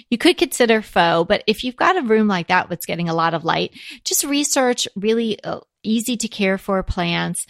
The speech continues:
And when you're getting a bigger plant, you know, it could be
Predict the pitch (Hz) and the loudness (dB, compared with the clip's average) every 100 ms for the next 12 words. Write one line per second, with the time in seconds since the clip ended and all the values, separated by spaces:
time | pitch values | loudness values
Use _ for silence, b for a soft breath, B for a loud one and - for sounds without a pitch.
0 | B 262 208 - 214 202 196 220 240 311 | B -16 -10 0 2 2 2 0 2 2
1 | 349 311 370 392 381 - 240 - 277 285 | 0 0 0 2 0 0 -2 -2 -2 -2
2 | 269 - 339 330 311 - | -2 0 0 2 -2 -4